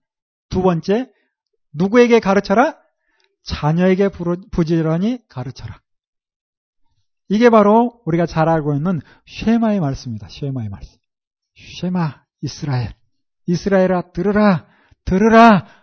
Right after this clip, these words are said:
이 뜻이 쉐마. 들으라. 이 말씀이 중요한 건 뭔가 하면 모세가 팔 절부터 보면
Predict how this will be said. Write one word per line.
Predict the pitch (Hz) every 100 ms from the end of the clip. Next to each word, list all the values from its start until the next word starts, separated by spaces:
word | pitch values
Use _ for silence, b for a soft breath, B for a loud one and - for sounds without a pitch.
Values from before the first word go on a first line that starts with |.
| _
이 | 180 190
뜻이 | 208 202 226 247 b -
쉐마. | - 214 220 220 220 165 - _ _ _ _ _ _ _ _ _ _
들으라. | 185 220 226 165 - _ _ _ _ _ _ _ _ _ _ _ _ _ _ _ _ b b b b _ _ _
이 | 202 285
말씀이 | 226 220 254 254
중요한 | - 185 214 233
건 | 240
뭔가 | 180 185 190 151
하면 | 127 120 123 165 156 127 - _ _ _ -
모세가 | 156 156 190 175 131 120 139 156 117 - _ _ _ _ _
팔 | - 220
절부터 | 226 247 240 233 226
보면 | 196 127 175 190 120